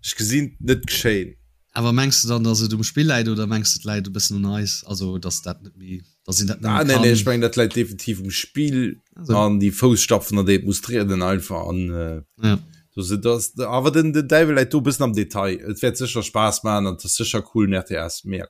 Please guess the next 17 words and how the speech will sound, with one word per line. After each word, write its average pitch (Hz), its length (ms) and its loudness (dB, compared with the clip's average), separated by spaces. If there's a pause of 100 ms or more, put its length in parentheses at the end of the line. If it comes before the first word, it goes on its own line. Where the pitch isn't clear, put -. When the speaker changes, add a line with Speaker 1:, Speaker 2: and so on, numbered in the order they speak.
Speaker 1:
cool. - 180 -16 (140)
Speaker 2:
Mhm. 107 360 6 (100)
Speaker 1:
Und, 98 240 0
äh, 85 260 -2
ich - 160 -8
werde 101 180 2
doch 92 160 -4
spielen 113 380 4
und 90 320 -2 (220)
mehr 104 340 4 (100)
so, 95 560 0 (920)
für 110 100 -2
das, 113 220 -2
das 113 180 -2
so 120 120 0
emotional 123 920 2
gut, 120 540 -4